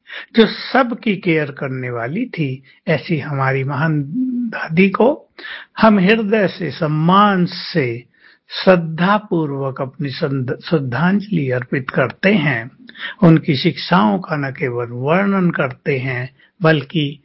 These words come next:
बहुत कुछ सीखा है उनसे हमने, उनको जीवन में अपनाते हैं। जैसे उन्होंने हमें आगे बढ़ाया, योग्य बनाया, हमारा भी लक्ष्य रहता है हम भी दूसरों को आगे बढ़ाएं और बहुत योग्यता प्रदान करें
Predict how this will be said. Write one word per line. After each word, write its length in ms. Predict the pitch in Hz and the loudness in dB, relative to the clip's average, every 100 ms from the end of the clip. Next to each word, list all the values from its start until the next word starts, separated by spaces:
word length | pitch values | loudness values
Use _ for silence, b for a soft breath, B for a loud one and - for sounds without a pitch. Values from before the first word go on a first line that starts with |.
| _ - | _ 4
बहुत 260 | 175 175 | 4 4
कुछ 180 | - 165 | 0 -4
सीखा 560 | - - 156 151 214 247 | -2 0 0 0 -2 0
है 260 | 180 175 | 0 -2
उनसे 460 | 147 135 135 - 143 | -4 -4 -6 -2 -2
हमने, 540 | 123 131 135 143 170 b b - | 0 0 0 -2 -4 b b -2
उनको 320 | 185 - 160 | 0 2 0
जीवन 400 | 127 135 151 156 | -2 0 0 0
में 240 | 139 135 131 | 0 -2 -4
अपनाते 600 | 120 - 127 123 - 233 | -2 2 2 2 2 2
हैं। 360 | 147 123 120 - B B | 0 -6 -8 -14 B B
जैसे 360 | - 175 - | 4 4 4
उन्होंने 560 | - - 180 190 233 226 | -2 2 4 6 4 2
हमें 300 | 160 165 165 | 2 0 -2
आगे 300 | 147 135 135 | -4 -6 -6
बढ़ाया, 520 | 123 131 127 165 143 | -6 -8 -6 -6 -4
योग्य 440 | 120 120 131 127 123 | -4 -4 -4 -4 -6
बनाया, 600 | 117 131 151 151 123 117 B B - | -2 -2 0 0 -2 -4 B B 2
हमारा 360 | 202 233 220 | 6 6 4
भी 160 | 202 180 | 2 2
लक्ष्य 380 | 170 156 - 170 | 0 -2 -6 -4
रहता 380 | 131 127 - 156 | -4 -2 -2 -2
है 80 | |
हम 200 | 135 170 | 0 -2
भी 100 | 190 | 0
दूसरों 540 | 170 147 135 - 143 135 | -2 -4 -4 -4 -4 -4
को 140 | 143 | 0
आगे 320 | 135 135 147 | 2 2 0
बढ़ाएं 520 | 147 147 131 170 208 277 B B - | -4 -2 0 0 0 -4 B B 0
और 120 | 254 | 4
बहुत 300 | 220 220 233 - | 6 4 4 -2
योग्यता 600 | 175 175 240 - 175 - | 0 0 0 -6 -4 -4
प्रदान 520 | 135 135 123 123 127 | -2 -6 -4 -4 -4
करें 420 | 127 - 120 120 | -6 -6 -6 -6